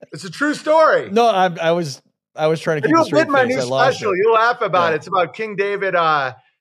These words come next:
Speaker 1: trying to recruit his buddy where he's like, "Listen, we, we gotta go on a mission. Just hear me out." He's like, "Well, what is it?" Just be like, "Are you in first?"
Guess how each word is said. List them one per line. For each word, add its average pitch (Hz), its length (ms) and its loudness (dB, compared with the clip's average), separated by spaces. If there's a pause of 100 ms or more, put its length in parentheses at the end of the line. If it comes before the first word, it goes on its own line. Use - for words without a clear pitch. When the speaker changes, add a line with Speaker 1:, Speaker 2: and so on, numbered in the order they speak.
(120)
Speaker 1:
trying 202 200 -2
to 214 80 0
recruit 196 320 -6
his 151 100 -6
buddy 170 380 -2
where 143 100 -6
he's 143 100 -8
like, 151 220 -2
"Listen, 165 320 -2
we, 151 120 -8
we 190 120 -12
gotta 202 160 0
go 196 80 2
on 180 140 0
a - 20 -4
mission. 143 420 -8
Just 127 140 -16
hear 196 160 -6
me 175 140 -6
out." 123 260 -2 (240)
He's 147 140 -12
like, 147 340 -2
"Well, 170 220 -8
what 202 100 -2
is 175 160 -2
it?" 120 140 -12
Just 127 100 -20
be 170 80 -6
like, 151 160 -2
"Are 160 80 -2
you 175 220 -4
in 180 160 -4
first?" 190 440 -4